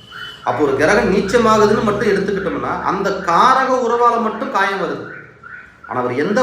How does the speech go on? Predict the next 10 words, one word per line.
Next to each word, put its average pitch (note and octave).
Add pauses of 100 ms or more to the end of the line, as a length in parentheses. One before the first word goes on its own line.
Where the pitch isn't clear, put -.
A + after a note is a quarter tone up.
(120)
பாவாதிபதியா C4
நீச்சம் G#3+
பெறாருன்னு G3+
பார்க்கும்போது F3
இன்னும் F#3+
பலன் E3
தெளிவா D3+
வரும். - (1200)
ஒரு C#3 (120)
கடக G#3